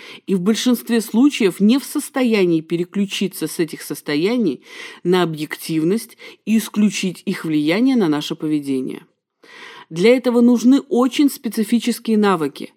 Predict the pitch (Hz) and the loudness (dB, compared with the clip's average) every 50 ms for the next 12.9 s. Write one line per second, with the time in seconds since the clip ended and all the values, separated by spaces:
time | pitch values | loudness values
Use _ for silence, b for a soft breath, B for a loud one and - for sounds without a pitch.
0 | B B B B B B B B - 185 196 - - 247 233 - 233 226 233 240 | B B B B B B B B -8 -8 -8 -2 0 0 2 4 4 6 6 6
1 | 240 233 - - - 233 208 190 185 180 175 - 180 - - 202 196 190 180 175 | 4 2 -2 0 0 2 2 2 0 0 0 -4 -8 -4 0 0 2 2 2 0
2 | 175 - 196 202 185 - 214 196 175 165 165 - 170 180 185 190 196 202 185 180 | 0 -2 -4 -4 -2 0 0 2 2 0 0 0 0 2 4 4 4 4 4 2
3 | 165 170 165 160 165 160 - - - 226 254 294 262 - - 147 - - B B | 2 2 0 0 -2 -8 -8 -4 -2 0 0 0 0 -2 -8 -8 -10 -10 B B
4 | B B B B - - 226 220 220 220 233 214 - 214 202 202 208 233 277 294 | B B B B -2 0 2 2 4 2 0 2 4 4 6 6 6 6 4 4
5 | 277 320 277 - _ - 226 247 269 247 - 214 196 196 190 175 170 180 190 190 | 2 0 -2 -4 _ 2 4 4 4 4 0 -4 -2 0 0 0 2 0 0 -2
6 | - _ 196 185 185 180 165 165 160 151 143 139 - - - - _ _ _ _ | -4 _ 0 0 0 0 -2 -2 0 0 0 0 -4 -6 -10 -14 _ _ _ _
7 | _ _ _ _ _ _ B B B B B B B B _ 196 190 - - 214 | _ _ _ _ _ _ B B B B B B B B _ -6 -6 -2 -4 0
8 | 196 208 208 226 240 240 226 208 - - 185 180 175 175 175 - - 196 196 - | 0 0 2 2 2 2 2 0 0 0 0 0 0 0 -2 0 -2 -2 -2 -2
9 | - 175 165 160 - - 196 240 247 - - 175 160 165 - _ - 165 180 180 | -2 -2 -2 -2 -2 -2 0 0 0 0 -2 -4 -4 -4 -12 _ -4 0 0 0
10 | 180 175 185 190 190 185 175 175 170 180 214 220 185 185 170 160 160 - - _ | 2 0 0 0 0 -2 -4 -4 -2 -2 -2 -2 0 0 0 0 0 -2 -2 _
11 | 202 190 190 185 185 180 175 180 180 185 220 240 - 269 254 240 202 190 175 175 | 0 2 2 2 4 2 2 4 4 2 0 0 0 2 2 2 4 4 4 2
12 | 175 170 170 160 156 - - 143 143 135 143 156 180 208 226 233 226 | 4 2 2 0 0 -2 -2 -2 0 0 0 0 0 2 2 0 0